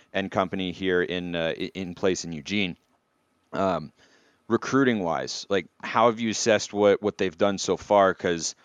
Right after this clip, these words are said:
you know, it hasn't been perfect or flawless. You haven't gotten every single guy you wanted, but that's never going to be the case because it's a competitive environment. But I feel like right now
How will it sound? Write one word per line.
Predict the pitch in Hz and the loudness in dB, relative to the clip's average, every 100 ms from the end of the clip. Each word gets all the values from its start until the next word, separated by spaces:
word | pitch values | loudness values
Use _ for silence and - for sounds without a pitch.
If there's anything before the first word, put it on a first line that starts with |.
| _ _ - | _ _ -6
you | 107 | 0
know, | 98 | 0
it | 87 | 2
hasn't | 113 113 113 110 | 2 2 -2 -2
been | 107 98 | -2 -2
perfect | - 110 - 107 | 2 2 2 -8
or | 95 | -8
flawless. | - 98 101 110 - | -2 2 2 2 0
You | 95 | -2
haven't | 104 | 0
gotten | 98 87 - | -2 -2 -2
every | 117 113 107 | -2 -2 -4
single | 110 104 | -2 -2
guy | 98 95 | 2 0
you | 98 92 | 0 -2
wanted, | 92 95 107 | -2 -2 -2
but | 107 92 | 0 2
that's | 104 95 | 0 0
never | 107 104 95 | -2 -2 -2
going | 98 92 | -4 -4
to | 87 | -4
be | 87 | -8
the | 78 | -6
case | 92 104 - | -4 -4 -6
because | 85 92 | -8 -6
it's | 82 - | -6 -10
a | |
competitive | - 87 95 92 82 | -14 -8 -2 -2 -2
environment. | 80 78 82 95 110 80 | -6 -2 0 0 -2 -2
But | 87 82 _ - _ - | -2 -2 _ -20 _ -4
I | 90 | 0
feel | 110 | 2
like | 101 95 | 2 2
right | 98 82 | 0 0
now | 90 101 | 0 0